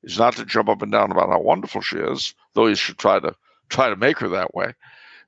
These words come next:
but it's to try to convert her. Same for a Catholic Indian or a Catholic Japanese.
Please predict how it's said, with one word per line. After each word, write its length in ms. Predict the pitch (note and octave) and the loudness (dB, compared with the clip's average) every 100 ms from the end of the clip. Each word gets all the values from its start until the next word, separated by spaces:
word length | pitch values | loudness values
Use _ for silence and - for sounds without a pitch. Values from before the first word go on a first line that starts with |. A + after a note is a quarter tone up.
| _ | _
but 220 | C3+ D#3 D#3 | -2 2 2
it's 200 | C#3+ - | 0 -6
to 100 | C3+ | -2
try 220 | D3+ C#3+ | 2 2
to 80 | C#3 | 0
convert 360 | D#3+ D3 F#3+ | -2 0 0
her. 160 | E3 - _ _ _ _ _ _ _ _ _ _ _ _ _ _ _ _ _ _ _ _ _ _ - | -2 -8 _ _ _ _ _ _ _ _ _ _ _ _ _ _ _ _ _ _ _ _ _ _ -6
Same 360 | - B2+ C3+ | 2 2 2
for 200 | A#2+ B2 | 0 0
a 60 | A#2 | 0
Catholic 440 | - B2+ A#2+ B2 | 2 2 2 -2
Indian 320 | B2 B2+ C3+ C#3+ | -4 -2 -2 -2
or 120 | B2+ | -2
a 60 | |
Catholic 360 | B2+ B2 - B2 | 0 -2 -2 -2
Japanese. 760 | C3 B2+ - G3 - - - | 0 0 -2 -8 -10 -12 -14